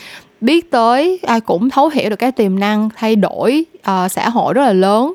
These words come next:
của cái ngành này và họ đều muốn có một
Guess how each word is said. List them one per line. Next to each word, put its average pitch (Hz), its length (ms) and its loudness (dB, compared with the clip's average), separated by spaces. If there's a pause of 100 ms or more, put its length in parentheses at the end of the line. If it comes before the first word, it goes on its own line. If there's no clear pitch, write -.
(120)
của 165 280 -4
cái 214 140 -6
ngành 202 260 -4
này 165 300 -2 (300)
và 165 540 0
họ - 420 -4
đều 190 260 2
muốn 208 500 -2
có 226 240 -2
một 233 220 -2